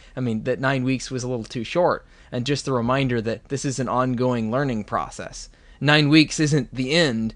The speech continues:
It's just simply the beginning. This is, this is the start. This is a way to,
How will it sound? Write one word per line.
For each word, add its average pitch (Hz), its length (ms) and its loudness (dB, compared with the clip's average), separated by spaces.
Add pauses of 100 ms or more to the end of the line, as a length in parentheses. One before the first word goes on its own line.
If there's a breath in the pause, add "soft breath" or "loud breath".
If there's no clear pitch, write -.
(140 soft breath)
It's - 200 -4
just 143 220 0
simply 135 320 2
the 113 140 -4
beginning. 120 540 -2 (100)
This 143 180 -4
is, 135 160 -4
this 175 220 0
is 139 140 -2
the 127 100 -4
start. 135 420 0
This 139 140 -4
is 147 100 -2
a 135 80 2
way 131 160 2
to, 107 120 -2